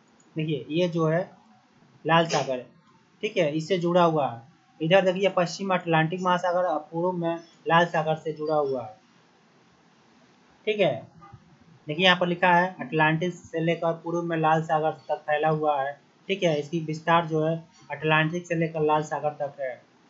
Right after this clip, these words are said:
ठीक है, इसका पूर्व से पश्चिम तक विस्तार है। क्या है? पूर्व से, पूर्व से ये पूर्व हिस्सा है, ये पूर्व हिस्सा है। ठीक है, पूर्व से लेकर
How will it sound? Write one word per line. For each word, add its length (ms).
ठीक 140
है, 200
इसका 320
पूर्व 340
से 100
पश्चिम 360
तक 180
विस्तार 420
है। 160
क्या 140
है? 160
पूर्व 320
से, 200
पूर्व 260
से 160
ये 100
पूर्व 360
हिस्सा 260
है, 260
ये 80
पूर्व 340
हिस्सा 280
है। 160
ठीक 120
है, 60
पूर्व 300
से 140
लेकर 460